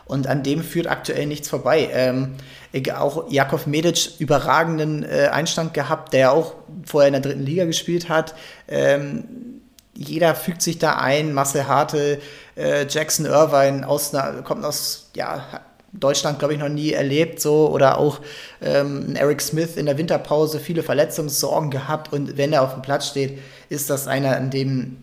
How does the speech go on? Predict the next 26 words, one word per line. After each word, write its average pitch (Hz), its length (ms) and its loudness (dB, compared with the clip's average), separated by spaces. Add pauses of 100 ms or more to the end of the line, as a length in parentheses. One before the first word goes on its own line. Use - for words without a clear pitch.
(120)
ja, 147 180 -6
an 127 260 -8
dem 139 140 0
sich 135 180 -2
viele 151 200 4
orientieren 135 600 0
und 127 180 -4
der 127 260 2
eben 131 220 -4
diese 127 180 -6
Mannschaft 135 300 -4
auch, 135 240 -2 (680)
ja, - 520 -4 (340)
führt, - 460 0
ne? 180 240 -2 (400)
Und, 143 440 -4
äh, 156 240 -4 (220)
da 139 140 2
sind 170 180 0
wir 180 80 6
dann 135 140 2
schon 151 160 -2
bei 143 100 2
so 139 80 -2
einem 139 80 -2
Stamm, 170 480 0